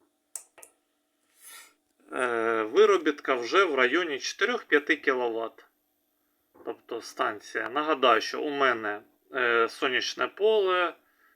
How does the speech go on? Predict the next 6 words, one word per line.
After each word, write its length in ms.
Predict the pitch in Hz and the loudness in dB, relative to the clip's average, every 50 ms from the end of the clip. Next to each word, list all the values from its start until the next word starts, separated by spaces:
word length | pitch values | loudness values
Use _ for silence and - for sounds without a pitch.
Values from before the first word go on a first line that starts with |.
| _ _ | _ _
на 260 | - 202 156 180 185 | -2 2 4 4 4
три 380 | 175 - _ - 139 143 180 214 | 4 0 _ -4 2 4 4 4
і 280 | 214 214 302 - - | 2 0 -10 -8 -8
два 360 | 113 107 113 117 139 156 165 156 | -8 -4 0 4 4 4 4 4
кіловати. 800 | - - 143 131 113 113 110 104 104 101 98 - - - - - _ _ _ - - - - - - _ _ _ _ _ _ _ _ _ | 0 -4 -2 -2 0 -2 -2 -2 -4 -4 -6 -6 -10 -16 -16 -16 _ _ _ -20 -20 -20 -20 -20 -20 _ _ _ _ _ _ _ _ _
Тобто 500 | - 147 131 - - - - 104 107 - | 2 2 2 2 0 -10 -10 -10 -12 -16